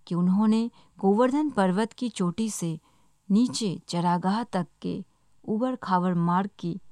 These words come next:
तनिक भी परवाह न की। उनके थन दूध से पूरित थे और वे अपनी पूँछें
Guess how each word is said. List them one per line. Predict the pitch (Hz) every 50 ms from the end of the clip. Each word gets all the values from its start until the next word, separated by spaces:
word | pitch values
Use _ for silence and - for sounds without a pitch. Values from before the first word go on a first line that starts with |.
| - - - - - - -
तनिक | 180 175 180 190 196 202
भी | - - 285
परवाह | 277 - - 180 185 180 180 185 208
न | 208 196 170
की। | 151 - - - - - _ _ _ _ _ _ _ _ _ _ _ _ _ _ _ _ _ _ _ _ -
उनके | - 240 240 - 277 277
थन | - - 254 277 294 320 370 381 _ _ _ _ _ -
दूध | 180 170 220 233 247
से | - - - 262 262
पूरित | - - 180 180 180 240 233 - - -
थे | 180 165 - - _ _ _ _ - - -
और | - 170 180
वे | 180 196 254 269
अपनी | - - 185 - 196 202 208
पूँछें | 196 - 196 180 170 - - 226 196 165